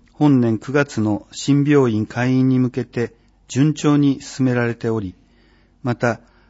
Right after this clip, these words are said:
維持存続が危惧されておりました栗山高校と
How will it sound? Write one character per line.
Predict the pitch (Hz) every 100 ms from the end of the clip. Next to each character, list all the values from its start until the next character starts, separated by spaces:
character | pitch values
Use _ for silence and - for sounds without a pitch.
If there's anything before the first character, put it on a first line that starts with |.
| _
維 | -
持 | 135 120 120
存 | - 139 143
続 | 143 -
が | 131 127
危 | 127 -
惧 | 151
さ | 135 120
れ | 110
て | -
お | 113
り | 107
ま | 110
し | 101 -
た | 95 92 _ _ _ _
栗 | - 131
山 | 147 147 143
高 | 143 139
校 | - 101
と | - 113 107